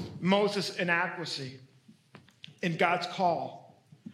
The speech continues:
for him to lead the people of Israel is ultimately about Jesus' adequacy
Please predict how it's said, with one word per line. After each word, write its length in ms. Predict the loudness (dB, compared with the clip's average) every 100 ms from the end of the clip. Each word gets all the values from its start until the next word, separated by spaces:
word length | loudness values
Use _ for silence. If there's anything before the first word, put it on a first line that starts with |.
| -8
for 100 | -2
him 120 | 0 2
to 60 |
lead 240 | 2 0 0
the 60 |
people 340 | 0 0 0 -2
of 120 | -2
Israel 520 | -2 -2 -4 -6 -12 -18 _ _ -20 -16 -2
is 180 | 0 4
ultimately 420 | 2 2 -2 0
about 260 | 0 0 0
Jesus' 560 | 0 0 0 -4 -4 0
adequacy 720 | 0 0 -2 -10 -10 -10